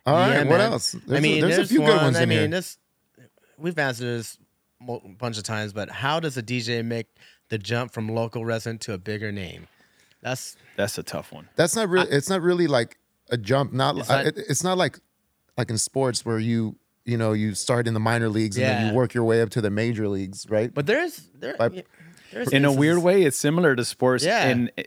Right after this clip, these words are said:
Speaker 3: i-, as far as this. Yeah, there's a traditional min-, uh,
Speaker 1: Yeah.
Speaker 3: college
Speaker 1: College,
Speaker 3: to
Speaker 1: minor,
Speaker 3: minors
Speaker 1: yeah.
Speaker 3: to, to the
Speaker 1: To,
Speaker 3: majors.
Speaker 1: yeah.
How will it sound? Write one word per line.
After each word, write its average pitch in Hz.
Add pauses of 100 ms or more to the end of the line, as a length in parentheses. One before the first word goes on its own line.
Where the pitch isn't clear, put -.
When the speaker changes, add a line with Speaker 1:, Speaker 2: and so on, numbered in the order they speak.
Speaker 3:
i-, 131
as 120
far 123
as 101
this. - (1000)
Yeah, 143
there's 135
a 120
traditional 120 (1080)
min-, 117
uh, 107
Speaker 1:
Yeah. 104 (140)
Speaker 3:
college 123
Speaker 1:
College, 113
Speaker 3:
to 120
Speaker 1:
minor, 110
Speaker 3:
minors 113
Speaker 1:
yeah. 107
Speaker 3:
to, 104
to -
the 104
Speaker 1:
To, 104
Speaker 3:
majors. 107
Speaker 1:
yeah. -